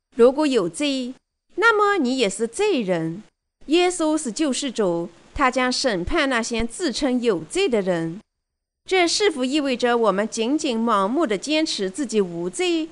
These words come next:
就万事大吉了呢？并非如此。只有当我们真正用心信仰水和圣灵的福音，一次性清洗了我们所有的罪孽时，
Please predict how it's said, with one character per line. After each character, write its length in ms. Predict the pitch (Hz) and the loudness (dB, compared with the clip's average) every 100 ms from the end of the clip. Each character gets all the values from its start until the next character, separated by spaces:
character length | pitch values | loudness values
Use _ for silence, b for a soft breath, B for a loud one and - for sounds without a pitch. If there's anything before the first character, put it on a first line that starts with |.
| - | -10
就 140 | - 311 | -4 0
万 200 | 415 403 | 0 0
事 220 | - 403 | -2 -2
大 260 | 427 415 285 | -2 -2 -2
吉 220 | - 190 | -4 -2
了 140 | 262 | 0
呢？ 120 | 320 403 480 - _ _ _ _ | 0 0 -4 -12 _ _ _ _
并 220 | 339 302 247 | -2 0 2
非 160 | 254 | 2
如 260 | 220 190 233 | 2 2 0
此。 480 | - - 185 156 - _ _ _ - | -4 -6 -4 -4 -8 _ _ _ -6
只 120 | 320 | 2
有 200 | 403 330 | 2 4
当 180 | 330 359 | 4 4
我 140 | 294 | 4
们 160 | 208 220 | 2 2
真 260 | 339 349 339 | 2 2 2
正 220 | 403 277 | 2 2
用 180 | 311 226 | 2 0
心 280 | - 254 | -2 -2
信 240 | 254 359 277 | 0 0 2
仰 200 | 254 240 | 2 0
水 200 | 226 190 | 0 -2
和 160 | 220 | 0
圣 200 | 254 - 523 | 0 0 2
灵 160 | 285 214 | 2 2
的 120 | 175 | -2
福 200 | - 185 | -2 -6
音， 380 | 214 277 285 311 - _ _ | -2 -2 -2 -4 -10 _ _
一 100 | 320 | -4
次 260 | 349 - 480 | -2 0 0
性 260 | 453 403 262 | 2 0 0
清 320 | - 330 339 | 0 2 2
洗 200 | 349 220 | 2 0
了 120 | 214 | 2
我 140 | 220 | 2
们 140 | 190 202 | 0 -2
所 340 | - 208 220 | -2 0 2
有 140 | 302 196 | 2 0
的 120 | 170 | -2
罪 220 | - 302 | 0 0
孽 240 | 277 247 | 2 2
时， 480 | 208 - 180 156 151 | 0 -4 -4 -6 -8